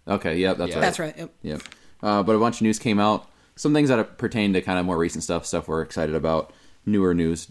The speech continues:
Speaker 1: For one, John Wick three, uh, which was already announced. They announced a release date and kind of a plot synopsis for it. All right, so the release date is May seventh, May seventeenth,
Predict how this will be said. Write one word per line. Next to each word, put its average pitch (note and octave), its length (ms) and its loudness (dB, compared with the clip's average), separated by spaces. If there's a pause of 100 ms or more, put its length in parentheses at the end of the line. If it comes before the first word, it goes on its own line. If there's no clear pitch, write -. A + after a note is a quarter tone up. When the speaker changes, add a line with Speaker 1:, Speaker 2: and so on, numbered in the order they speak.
(120)
Speaker 1:
For G#2+ 160 0
one, G2+ 280 2
John F#2+ 260 2
Wick E2 160 -2
three, F2 540 0 (200)
uh, D#2 240 0
which F2+ 200 -4
was B2 100 0
already B2 200 2
announced. E2+ 360 0
They F#2 100 2
announced F2 280 -2
a E2 40 -4
release E2 320 0
date G2 120 -2
and C#2 100 -6
kind E2+ 140 -4
of D2 40 -4
a C2+ 40 -6
plot D#2+ 320 -2
synopsis F#2+ 420 -6
for G#2+ 220 -4
it. A#2+ 100 -8 (840)
All G2+ 120 -2
right, G2 260 -4
so F#2+ 560 2
the F#2+ 60 -6
release C#3+ 260 2
date G#2+ 260 0
is F2+ 280 2
May F#2+ 200 2
seventh, G#2 720 -4
May A2 200 2
seventeenth, A2 600 0